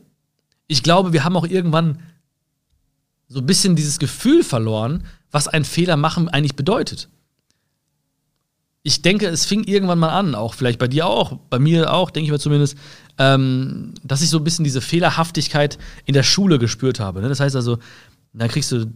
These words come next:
Schulnoten, dann kriegst du Fehler angestrichen und so. Äh, auch in der Erziehung passiert das oder auch im Umfeld passiert das,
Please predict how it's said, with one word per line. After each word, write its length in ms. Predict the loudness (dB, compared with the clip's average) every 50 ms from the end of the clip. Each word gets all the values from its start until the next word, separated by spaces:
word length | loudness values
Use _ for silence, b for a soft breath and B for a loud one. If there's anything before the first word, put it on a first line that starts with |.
| -16 _ _ _ _ -20 _
Schulnoten, 840 | -8 -4 -2 0 2 2 4 6 6 6 6 4 2 0 -4 -4 0
dann 120 | 0 0 0
kriegst 240 | -2 -6 -6 -6
du 60 | -8 -10
Fehler 420 | -10 -6 -4 -2 0 0 -2 -2
angestrichen 720 | -2 -4 -2 -2 -2 -4 -6 -6 -8 -8 -8 -6 -8 -8 -8
und 140 | -6 -6 -4
so. 280 | -4 -4 -4 -4 -6 -10 B B B B B B
Äh, 160 | -4 -4 -2
auch 160 | 0 2 2
in 80 | 4 2
der 80 | 2 0
Erziehung 800 | -2 -6 -4 0 4 4 6 6 6 4 2 -2 -6 -12 -8
passiert 360 | -6 -6 -4 -2 -2 0 2
das 140 | 2 0 0
oder 120 | 0 -4 -2
auch 80 | -2
im 100 | -4 -4
Umfeld 400 | -2 0 0 2 2 0 0 0
passiert 360 | -2 -6 -4 -2 -4 -2 -2
das, 240 | -2 -4 -4 -4 -8